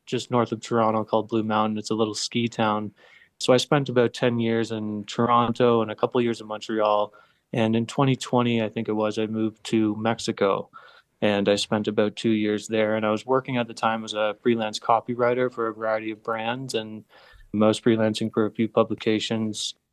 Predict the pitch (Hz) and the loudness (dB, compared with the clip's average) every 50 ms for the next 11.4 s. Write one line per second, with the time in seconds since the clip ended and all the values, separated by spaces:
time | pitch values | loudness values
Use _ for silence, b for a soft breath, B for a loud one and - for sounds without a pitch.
0 | _ _ - - 131 123 123 120 117 117 113 110 110 107 107 107 110 107 107 117 | _ _ 0 2 4 4 6 4 4 4 2 2 2 0 0 0 0 0 2 2
1 | 107 107 104 - - 113 107 107 - - - 107 104 104 104 - - - - - | 2 2 2 0 0 0 0 -2 -4 -4 -2 -2 -2 -2 -4 -8 -10 -10 -8 -6
2 | 107 104 104 104 104 - 104 101 101 101 - - 117 110 107 107 107 104 101 101 | -4 -4 -4 -4 -2 0 2 2 2 0 0 -2 -2 -2 -2 -2 -2 -4 -6 -8
3 | 101 - _ _ _ _ _ _ - - 104 - - 110 107 104 101 104 107 107 | -10 -12 _ _ _ _ _ _ -2 -2 -2 0 2 0 2 0 0 0 2 2
4 | 104 101 104 101 101 101 98 104 - - _ - 123 113 110 - 120 113 - - | 2 2 0 2 2 0 0 -2 -8 -16 _ -4 -4 0 2 2 2 2 4 2
5 | 123 117 117 - 135 151 151 - - 120 117 113 110 110 110 110 110 - _ b | 2 2 4 2 0 0 0 0 -2 -2 0 0 0 0 0 -2 -4 -6 _ b
6 | b b b b b b _ _ _ - 120 117 123 127 113 - - - - - | b b b b b b _ _ _ -2 -2 0 2 0 -2 -2 -8 -14 -8 -8
7 | 453 - - 113 120 117 113 - _ _ _ - - 147 143 139 139 139 135 127 | -4 -4 -2 2 2 2 2 2 _ _ _ -2 2 2 2 4 4 2 2 2
8 | 123 123 123 120 117 - 117 110 110 107 104 104 107 104 110 113 110 104 - - | 2 0 0 0 0 -2 -2 0 0 0 0 -2 -2 -4 -2 -4 -4 -4 -4 -2
9 | 120 110 110 107 104 104 104 101 _ _ _ _ 110 110 110 - - 123 - - | -2 -2 -2 -2 -6 -6 -8 -8 _ _ _ _ -2 -2 -2 0 -2 -4 -2 0
10 | 113 107 104 - 117 110 - 117 113 113 110 110 - - 113 110 107 104 101 107 | 0 0 0 0 -4 0 2 4 4 4 2 0 0 0 0 2 2 0 0 -2
11 | - 120 117 117 113 117 117 | -2 -2 0 0 -2 -4 -8